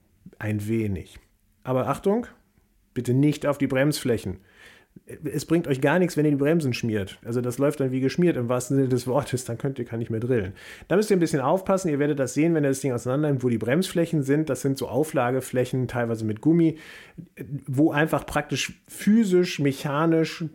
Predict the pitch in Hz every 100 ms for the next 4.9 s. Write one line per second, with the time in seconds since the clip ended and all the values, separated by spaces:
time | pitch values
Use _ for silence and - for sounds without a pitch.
0 | - 131 107 113 156 185 165 120 110 110
1 | - - 160 196 196 190 135 156 170 147
2 | 131 123 175 190 131 - 123 117 120 123
3 | 117 160 202 131 117 127 - 101 147 -
4 | 113 104 113 113 - 101 78 - -